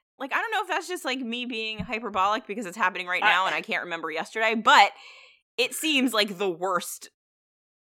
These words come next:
Speaker 1: officiating I've ever seen
Speaker 2: It
Speaker 1: in
Speaker 2: does
Speaker 1: hockey.
Speaker 2: seem really bad,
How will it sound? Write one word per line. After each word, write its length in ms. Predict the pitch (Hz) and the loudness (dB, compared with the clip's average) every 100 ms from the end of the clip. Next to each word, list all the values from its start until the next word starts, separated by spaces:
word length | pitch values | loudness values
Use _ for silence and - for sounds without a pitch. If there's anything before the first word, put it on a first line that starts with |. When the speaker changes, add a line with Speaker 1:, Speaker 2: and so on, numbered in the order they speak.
| - | -6
Speaker 1:
officiating 480 | 202 202 220 170 160 | -2 0 0 -2 2
I've 120 | 156 | 2
ever 200 | 160 139 | 0 -4
seen 380 | - 143 - 156 _ _ _ _ _ | -8 -10 -12 -16 _ _ _ _ _
Speaker 2:
It 140 | 220 214 | 6 6
Speaker 1:
in 60 | - | 8
Speaker 2:
does 240 | 247 302 | 8 8
Speaker 1:
hockey. 120 | 330 - - | 4 0 2
Speaker 2:
seem 400 | 254 247 208 156 | 2 4 2 2
really 400 | 180 220 202 196 | 8 8 8 4
bad, 560 | 165 160 180 190 190 | 6 10 10 10 6